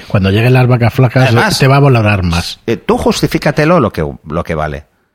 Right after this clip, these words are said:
Speaker 1: No,
Speaker 2: y si un
Speaker 1: pues,
Speaker 2: cliente te lo pide,
Speaker 1: pues
Speaker 2: se
Speaker 1: lo
Speaker 2: lo pones
Speaker 1: real,
Speaker 2: encima
Speaker 1: que
Speaker 2: de la
Speaker 1: no,
Speaker 2: mesa.
Speaker 1: sí, que no hay
Speaker 2: Ya.
Speaker 1: problema.
Speaker 2: Toma, si yo no escondo nada.
Speaker 1: Sí, sí, es así.
Speaker 2: O me vas a pagar tú, mm, todos mis gastos.
Speaker 1: Mm.
Speaker 2: ¿A qué no? Vale.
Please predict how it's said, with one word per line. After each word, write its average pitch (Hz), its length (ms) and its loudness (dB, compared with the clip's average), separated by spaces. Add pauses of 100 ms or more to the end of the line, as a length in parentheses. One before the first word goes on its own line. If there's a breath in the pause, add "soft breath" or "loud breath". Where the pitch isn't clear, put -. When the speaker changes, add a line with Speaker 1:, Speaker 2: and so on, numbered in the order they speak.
(140)
Speaker 1:
No, 175 160 -2
Speaker 2:
y 107 60 0
si 123 120 -2
un 165 80 2
Speaker 1:
pues, - 100 -4
Speaker 2:
cliente 208 260 -2
te 113 120 -2
lo 95 140 -2
pide, 104 280 -2
Speaker 1:
pues 107 100 -2
Speaker 2:
se 123 40 2
Speaker 1:
lo 127 80 4
Speaker 2:
lo 90 60 0
pones - 180 2
Speaker 1:
real, - 40 0
Speaker 2:
encima 233 220 0
Speaker 1:
que - 20 2
Speaker 2:
de - 20 0
la 147 80 0
Speaker 1:
no, 156 40 -4
Speaker 2:
mesa. 170 200 -2
Speaker 1:
sí, 147 160 0
que 98 60 0
no 95 80 2
hay 104 60 2
Speaker 2:
Ya. 135 100 0
Speaker 1:
problema. 101 340 0 (200)
Speaker 2:
Toma, 214 420 0
si 101 160 -6
yo 117 120 -2
no 226 60 -2
escondo 165 300 -4
nada. 117 360 -2 (920)
Speaker 1:
Sí, - 80 -12
sí, - 180 -6
es 80 100 -6
así. 80 120 -10
Speaker 2:
O 110 80 0
me 101 100 -2
vas 117 160 -2
a 170 80 -2
pagar 180 280 -2
tú, 170 440 -4
mm, - 500 -20 (600 soft breath)
todos 156 240 -2
mis 160 160 0
gastos. - 520 -8 (120)
Speaker 1:
Mm. - 80 -4 (140)
Speaker 2:
¿A - 80 -16
qué 113 120 -8
no? 117 140 -6 (140)
Vale. 78 180 -12